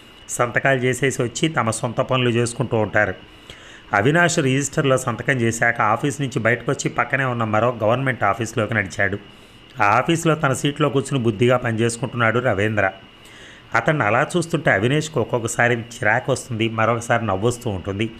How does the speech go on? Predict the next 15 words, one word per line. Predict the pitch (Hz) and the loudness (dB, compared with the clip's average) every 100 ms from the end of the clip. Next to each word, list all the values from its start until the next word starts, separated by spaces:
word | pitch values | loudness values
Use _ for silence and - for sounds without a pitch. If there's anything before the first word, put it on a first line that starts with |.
| - - - - 107 | -20 -20 -20 -8 0
గవర్నమెంట్ | 95 117 170 196 196 | 2 2 2 2 2
జాబ్‌కి | 165 170 160 160 | 2 2 2 2
ఇలాంటి | 120 123 120 | 2 2 0
వ్యక్తులు | 139 135 143 135 | -2 0 0 2
అనర్హులు, | 98 107 127 127 107 92 - - - | 4 2 2 2 0 -2 -10 -20 -4
లేకపోతే | 107 87 87 90 107 123 | 0 2 0 -2 0 0
ఏమిటి? | 104 98 127 165 - - - 117 | 0 0 -2 -2 -8 -20 -6 0
గవర్నమెంట్ | 110 127 143 156 160 | 2 4 2 2 2
ఉద్యోగం | 113 123 120 | 2 2 2
అంటే | 113 127 | 0 0
కాసేపు | - 110 - 127 | 2 0 0 0
రిలాక్స్ | 113 101 117 - | 2 2 2 0
అయ్యేందుకు | 131 98 95 101 131 | 0 0 -2 0 2
ఆఫీస్కి | 92 123 117 113 | 2 0 -2 -2
రావాలి, | 87 87 95 | 0 0 -2